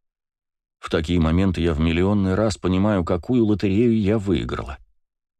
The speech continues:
Понятно, что для меня все кончено, и в то же время я даже не настоящий призрак. О, если бы я могла до смерти напугать Б Ш Х, но я даже тарелку разбить не могу. Раньше я пыталась орать в полный голос.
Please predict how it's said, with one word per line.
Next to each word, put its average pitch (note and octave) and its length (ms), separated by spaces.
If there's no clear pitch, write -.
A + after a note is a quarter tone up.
Понятно, G2+ 480
что - 160
для C#2+ 140
меня F#2 260
все F2+ 200
кончено, G#2+ 400
и C#2 80
в C#2+ 60
то D#2+ 100
же D#2 120
время F#2 280
я D2+ 140
даже D2 300
не F2+ 120
настоящий D#2+ 640
призрак. A2 500
О, A#2+ 160
если G#2+ 300
бы F#2+ 120
я F#2+ 100
могла F#2 360
до F2+ 180
смерти F#2 360
напугать F2 540
Б D#2 140
Ш E2 160
Х, F2+ 380
но D#2 80
я D2 120
даже D2 300
тарелку G2 460
разбить E2+ 360
не D2+ 80
могу. C#2 280
Раньше E2 360
я D#2 120
пыталась E2+ 380
орать G#2+ 220
в - 60
полный D2 260
голос. C#2 340